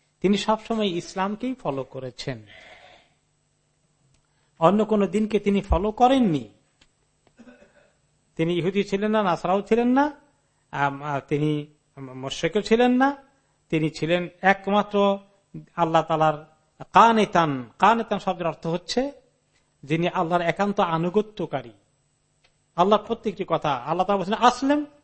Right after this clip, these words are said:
তিনি বলেন, "আসলামতু লিল্লাহি রাব্বিল আলামিন", "আমার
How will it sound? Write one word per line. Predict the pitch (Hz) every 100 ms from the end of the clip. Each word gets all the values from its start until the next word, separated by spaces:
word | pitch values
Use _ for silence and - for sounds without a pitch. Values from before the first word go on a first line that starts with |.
| _ _ _ _ _ _ _ _ _ -
তিনি | 190
বলেন, | 180 185 -
"আসলামতু | 202 - 247 277 247 240
লিল্লাহি | 214 196 196 165
রাব্বিল | 175 151 147
আলামিন", | 139 127 127 120 120 _ _ _ _ _ _ _
"আমার | 170 214